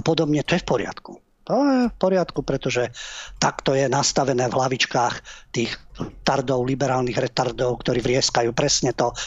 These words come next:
čo systém chce. Alebo tých, ktorí systém riadia z pozadia. Ale v Izrael nie. V Izrael nie. Keď má Waters svoj názor, nekoncertujte v Izraeli,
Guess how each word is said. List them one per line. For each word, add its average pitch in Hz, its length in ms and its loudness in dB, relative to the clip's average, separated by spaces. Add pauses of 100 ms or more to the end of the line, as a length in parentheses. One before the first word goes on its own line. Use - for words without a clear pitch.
čo 135 160 2
systém 120 480 2
chce. 107 240 0 (560)
Alebo 127 320 0
tých, - 240 0
ktorí 165 240 0
systém - 400 0
riadia 135 400 0
z 131 40 -6
pozadia. 117 480 -2 (520)
Ale 214 160 2
v 262 80 2
Izrael 226 320 4
nie. 123 240 2 (640)
V 135 80 -6
Izrael 220 240 2
nie. 226 160 2
Keď 139 160 -4
má 131 160 0
Waters 170 400 0
svoj 127 160 0
názor, 160 360 0 (680)
nekoncertujte 143 640 0
v 110 80 0
Izraeli, 104 380 -2